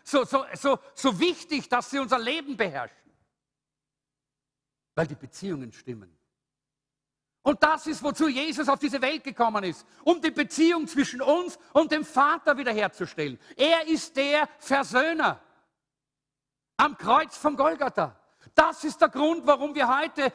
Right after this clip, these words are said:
hier sagen können, „Danke, Jesus, dass ich gerettet bin. Danke, Herr, du hast mich mit Gott versöhnt.“ Deshalb ist das Abendmahl auch ein Bild dafür, dass Jesus die Versöhnung gebracht hat. Halleluja.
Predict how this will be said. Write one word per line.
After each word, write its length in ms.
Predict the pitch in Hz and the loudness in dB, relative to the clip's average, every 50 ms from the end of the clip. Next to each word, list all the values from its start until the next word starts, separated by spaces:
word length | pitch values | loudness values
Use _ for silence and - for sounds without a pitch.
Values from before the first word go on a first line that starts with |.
| - - _ | -6 -8 _
hier 280 | - 254 269 311 311 | 2 4 4 4 2
sagen 380 | - - 247 247 269 285 277 262 | 2 2 2 2 2 0 -4 0
können, 320 | - 269 277 277 269 208 - | 0 0 0 0 -4 -4 2
„Danke, 380 | - 277 311 330 311 - - 302 | 2 2 2 2 -4 -6 -6 -6
Jesus, 480 | 269 262 285 302 247 208 294 254 - - - - - _ | -4 -4 -6 -6 -2 -2 -2 -4 -4 -10 -20 -20 -4 _
dass 220 | - 269 262 - 285 | 2 2 2 2 -4
ich 100 | - - | -4 -2
gerettet 500 | 285 254 226 269 302 - 302 285 190 - | -2 0 0 0 -2 -2 -4 -6 -4 -4
bin. 280 | 269 262 233 185 - - - _ _ | -4 -2 -2 -4 -10 -14 -20 _ _
Danke, 440 | _ 294 311 339 359 - - 294 269 | _ 4 6 6 0 -2 0 0 2
Herr, 180 | 262 262 254 240 | 2 2 2 0
du 180 | - 262 247 | 0 2 2
hast 200 | 277 269 - _ | 2 0 0 _
mich 160 | 262 311 254 | -4 -4 -4
mit 260 | 180 247 294 233 - _ | -2 -2 -4 -4 0 _
Gott 260 | 254 294 320 311 - | 2 2 2 0 -2
versöhnt.“ 480 | - 285 - - 254 269 311 302 202 - - _ _ - | -2 -2 -2 2 0 0 0 0 -4 -10 -18 _ _ 2
Deshalb 400 | 294 302 294 - 285 285 - - | 2 2 2 0 -2 -2 0 -2
ist 140 | 294 - - | -2 -2 -2
das 100 | - 233 | 0 2
Abendmahl 640 | 220 233 269 277 302 285 269 254 254 254 262 254 - _ _ _ _ | 2 2 2 0 -2 -6 -2 0 2 2 2 -2 -6 _ _ _ _
auch 200 | - 220 254 233 | 2 2 2 2
ein 200 | 262 269 233 165 | 0 -2 -2 -4
Bild 340 | 139 240 311 320 285 - - | -4 -2 -2 -2 -4 0 0
dafür, 460 | 214 190 - - 160 143 127 98 - _ _ _ _ _ _ _ | 0 0 0 -4 -6 -4 -4 -6 -10 _ _ _ _ _ _ _
dass 200 | 254 247 - - | -4 -4 -4 -6
Jesus 440 | 214 269 330 359 311 202 285 254 | -6 -4 -2 -2 -2 -2 -4 -2
die 140 | - 285 254 | 0 0 2
Versöhnung 640 | - 285 254 - - 277 302 349 349 339 302 233 196 | 2 0 -2 0 0 0 0 2 0 -2 -2 -4 -4
gebracht 460 | 165 196 151 - 156 143 - - - - | -6 -8 -4 -2 -4 -4 -4 -4 -12 -14
hat. 80 | 127 | -10
Halleluja. 600 | 170 214 254 262 254 254 285 330 339 311 214 135 | -6 -4 -2 -2 -2 -2 -2 -8 -8 -8 -10 -12